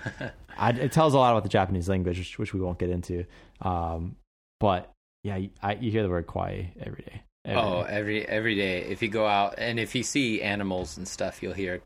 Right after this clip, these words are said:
Speaker 1: kawaii, like, all the time, you know, kawaii, kawaii, kawaii.
Speaker 2: Yeah.
Speaker 1: Uh, mecha, mecha kawaii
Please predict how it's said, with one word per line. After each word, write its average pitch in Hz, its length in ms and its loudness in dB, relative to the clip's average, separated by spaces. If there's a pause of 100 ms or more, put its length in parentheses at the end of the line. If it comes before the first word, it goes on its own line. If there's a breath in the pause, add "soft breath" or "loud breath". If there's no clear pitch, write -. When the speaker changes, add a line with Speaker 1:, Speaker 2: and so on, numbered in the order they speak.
Speaker 1:
kawaii, 85 500 -4 (280)
like, 90 240 -2 (160)
all 92 140 0
the 90 100 -6
time, 87 380 -8
you 90 100 -10
know, 90 240 -6
kawaii, 92 440 -4
kawaii, 98 400 -6
kawaii. 95 360 -6 (480 loud breath)
Speaker 2:
Yeah. 90 240 -2
Speaker 1:
Uh, 101 140 4
mecha, 131 380 2
mecha 110 340 -2
kawaii 98 460 2